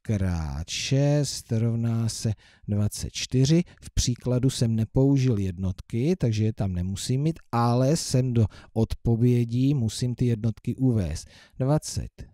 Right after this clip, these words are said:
čtyři centimetrů. Obsah, takže to je šest krát šest rovná se třicet šest,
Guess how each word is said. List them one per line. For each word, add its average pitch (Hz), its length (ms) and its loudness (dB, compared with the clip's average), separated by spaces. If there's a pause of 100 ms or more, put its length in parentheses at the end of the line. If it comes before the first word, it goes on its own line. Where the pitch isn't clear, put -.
čtyři 135 840 2 (440)
centimetrů. 92 1400 -2 (640)
Obsah, 127 1040 0 (800)
takže 113 520 0
to 117 140 4
je 85 180 2
šest - 840 -4 (140)
krát 78 560 -6 (100)
šest - 560 -2 (320)
rovná 120 440 2
se 104 220 -2
třicet - 640 -4
šest, - 520 0